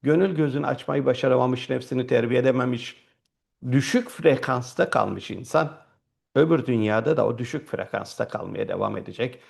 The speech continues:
ve o düşük frekansına uygun üç boyutlu, işte cehennemvari alemlerde yaşamaya devam edecek. Onun için mutlaka bu dünyada çaba göstermek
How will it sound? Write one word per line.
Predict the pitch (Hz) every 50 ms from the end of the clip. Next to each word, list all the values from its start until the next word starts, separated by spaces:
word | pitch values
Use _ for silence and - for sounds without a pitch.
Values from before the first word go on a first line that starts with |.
| _ _ _
ve | 127
o | 131 135 131
düşük | 120 127 - - - -
frekansına | - - 110 98 - - 104 101 101 - - - 117 113 117 123 120 - - - _ _ _
uygun | 151 131 117 98 104 101 104 98 -
üç | 170 165 165 - -
boyutlu, | - 101 95 87 - _ - - 117 123
işte | 127 - - 131 123
cehennemvari | - 120 - - 107 107 113 123 123 113 98 98 95 98 95 104 117 120 - _ _ _ _ _ _ _
alemlerde | - 110 107 107 110 101 101 98 95 95 87 110 113
yaşamaya | 104 - - - 95 92 104 104 101
devam | 98 87 87 90 90 95
edecek. | 95 90 - 101 - - - _ - _ _ _ _ _ _ _ _ _ _ _ _ _ _ _ _ _ _ _ _ _ _ _ _ _ _ _ _ _ _ _ _ _ _ _ _ _ _ _ _ _ _
Onun | 127 135 147 156 135
için | 113 - - 120
mutlaka | 110 113 113 - - 98 - - 95 95 95 113
bu | 113 104
dünyada | 113 107 101 90 85 82 - 92 95 98 - _ _ _ _ _ _
çaba | - - 98 113 104
göstermek | 92 107 - - - - 98 - - 90 104 120 120 -